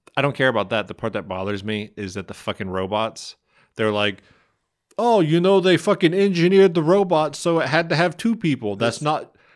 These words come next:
Speaker 1: that's not just, like, an easy plot point and to use to get characters together. It's science.
Speaker 2: <laughs>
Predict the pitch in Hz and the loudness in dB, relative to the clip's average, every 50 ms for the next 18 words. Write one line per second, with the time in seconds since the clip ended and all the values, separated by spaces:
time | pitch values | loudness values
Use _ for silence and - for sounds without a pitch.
0 | _ - 226 233 220 226 233 226 214 180 147 208 202 170 - - 208 196 147 180 | _ 0 0 2 2 4 6 6 6 6 4 2 2 2 4 4 2 4 4 4
1 | 160 165 165 - 165 185 202 190 165 185 175 147 165 - - 185 185 202 170 156 | 0 0 0 -2 0 0 0 0 2 2 0 0 -2 -2 0 2 2 2 2 -2
2 | - - 165 165 156 156 160 170 160 - 156 139 139 139 139 139 - - - 107 | -4 -2 0 2 2 2 0 -2 -4 -4 -4 -4 -4 -6 -8 -14 -18 -20 -20 -20
3 | - - _ - - 175 175 170 185 185 175 165 170 156 180 185 165 - - 190 | -20 -20 _ -6 -4 -4 -2 0 0 0 0 0 -2 -6 -8 -8 -8 -2 0 2
4 | 196 202 214 202 180 180 156 139 143 151 139 135 156 160 160 170 180 185 196 190 | 2 2 2 0 0 -2 -2 -2 -2 -4 -2 0 2 2 4 4 4 2 2 0
5 | 190 - - - 220 208 208 214 220 208 190 170 131 113 110 - - - - - | -2 -6 -4 0 2 2 2 2 2 2 2 2 2 0 -2 -4 -10 -12 -12 -12
6 | - - _ _ | -14 -16 _ _